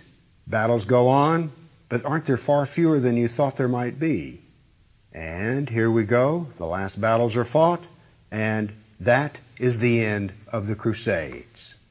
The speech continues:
So now then we can talk about some facts. Yes, there were Crusades,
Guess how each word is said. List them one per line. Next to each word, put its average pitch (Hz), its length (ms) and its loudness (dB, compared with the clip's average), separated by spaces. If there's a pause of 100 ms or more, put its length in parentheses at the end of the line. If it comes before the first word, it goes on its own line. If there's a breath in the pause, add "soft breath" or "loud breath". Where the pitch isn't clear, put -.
(180)
So - 160 2
now 226 220 6
then 220 160 6
we 170 100 6
can 165 120 2
talk 151 260 2
about 135 260 4
some 147 180 -2
facts. - 840 -2 (360 soft breath)
Yes, 151 460 2
there 135 200 0
were 139 160 4
Crusades, 139 920 0